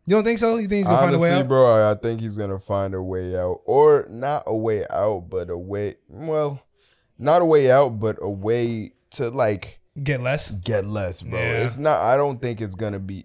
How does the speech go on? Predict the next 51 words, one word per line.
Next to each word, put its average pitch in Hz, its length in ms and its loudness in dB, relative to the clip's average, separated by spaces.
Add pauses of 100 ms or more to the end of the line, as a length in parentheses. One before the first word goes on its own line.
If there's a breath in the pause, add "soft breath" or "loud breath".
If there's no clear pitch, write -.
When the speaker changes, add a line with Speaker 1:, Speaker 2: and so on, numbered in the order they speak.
(120)
Speaker 2:
I 101 160 -2
think 120 240 -6
it's 104 140 -6
gonna 95 180 -8
be 92 120 -12
less 98 320 -8
than 65 260 -16
fifteen 101 1400 -8 (960)
years. 82 500 -12
Speaker 1:
Like, 151 120 0
how 214 120 2
long 277 160 2
Speaker 2:
Less 226 160 2
Speaker 1:
R. - 0 -
Kelly 233 220 0
Speaker 2:
than 151 60 -2
Speaker 1:
got? 131 160 -2
Speaker 2:
ten. 143 80 -6
Speaker 1:
Twenty? 214 340 -4 (600)
Speaker 2:
Does 117 180 -4
he? 185 180 -12 (180)
Speaker 1:
I, 202 220 -2
I - 40 -2
know, 254 300 2
I 170 80 0
know 262 160 2
it's 170 100 -2
not, 160 340 -4 (160)
he's 165 120 -8
not 185 120 -4
gonna 131 140 -8
get 147 140 -2
out 127 180 -4
anytime 131 340 -6
soon. 147 260 -8
Like, 117 120 -10
we're 151 60 -8
gonna 170 140 -4
be 127 120 -6
type 143 240 -2
old 147 200 -2
when 135 80 -2
he 127 60 -4
come 123 200 -4
out. 107 180 -6 (180 soft breath)
So 165 140 0
he 170 60 6
Speaker 2:
Really? 175 80 2
Speaker 1:
might 220 200 2
be, 208 100 -2
like, 143 300 -4